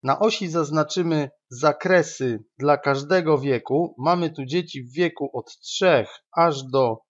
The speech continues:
siedmiu lat. I tak zaznaczymy na osi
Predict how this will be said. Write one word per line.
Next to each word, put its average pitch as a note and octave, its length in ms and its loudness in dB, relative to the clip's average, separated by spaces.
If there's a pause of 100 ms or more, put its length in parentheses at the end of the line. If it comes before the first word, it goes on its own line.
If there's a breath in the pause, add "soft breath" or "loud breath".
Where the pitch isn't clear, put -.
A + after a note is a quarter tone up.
siedmiu C3+ 680 -4
lat. B2+ 460 4 (320)
I G3 100 -6
tak F3+ 480 4
zaznaczymy E3 640 2
na E3 140 4
osi A#2+ 440 -4